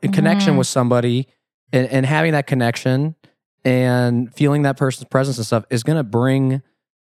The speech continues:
Speaker 1: you up in a lot of different facets of your life.
Speaker 2: Yeah, no, I definitely agree with that. Um, there was one last thing that I wanted to touch on in regards to, you know, almost kind of like the physiology behind how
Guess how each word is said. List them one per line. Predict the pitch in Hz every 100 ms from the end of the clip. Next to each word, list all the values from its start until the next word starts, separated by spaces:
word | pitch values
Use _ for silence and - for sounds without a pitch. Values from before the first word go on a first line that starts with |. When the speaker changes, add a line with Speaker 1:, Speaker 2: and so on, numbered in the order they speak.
| _
Speaker 1:
you | 123 123
up | 131 139 - - _ _ _ _ -
in | 123 123 -
a | 123
lot | 120 156
of |
different | 160 104 92
facets | 87 90 -
of | 82
your | 76
life. | 69 - _ _ _ _ _ _
Speaker 2:
Yeah, | 175 170 156 - -
no, | 180 175
I | 185
definitely | 175 170 165 170 170 170 170
agree | 165 170 170
with | 170
that. | 165 165 170 - - _ _ _
Um, | 180 180 180 175 196 _ _ _ _
there | 190 185
was | 185 180 - -
one | 190 196
last | 208 202 -
thing | 196 196
that | 196 180
I | 175 180
wanted | 190 180 180 180
to | - 180 175 175
touch | - 185 -
on | 175 175
in | 175
regards | 170 165 165 170 -
to, | 175 170 170 - _ _ _
you | 196 196
know, | 180 175 - _ _ - 76 -
almost | 277 339 -
kind | 277
of | 220
like | 202 196
the |
physiology | 185 180 175 165 165 170 180 175
behind | 175 175 170
how | - 170 170 170 165 165